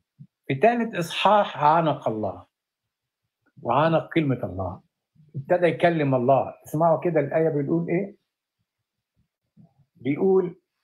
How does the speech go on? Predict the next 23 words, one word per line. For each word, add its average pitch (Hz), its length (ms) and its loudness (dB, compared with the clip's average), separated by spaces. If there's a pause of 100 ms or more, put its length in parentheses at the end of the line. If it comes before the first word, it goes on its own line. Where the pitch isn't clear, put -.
(100)
"على 160 360 4
مرصدي 175 840 -2 (200)
أقف 180 340 -4 (200)
وعلى 127 380 0
الحصن 160 580 -2
أنتصب 143 500 0 (640)
وأراقب". 175 760 2 (260)
يعني 110 220 -2
شوف، - 240 -4
وقف 196 340 2 (640)
وبقى 131 360 0
مركز، 151 560 2
عمل 156 340 0
فوكس 190 580 2
على 147 100 0
السماء. 135 560 -4 (520)
"وأراقب 180 720 2
لأرى 170 640 4
ماذا 170 460 2
يقول 143 440 -2
لي 170 580 -2 (300)
وماذا 151 640 0
أجيب 147 500 -4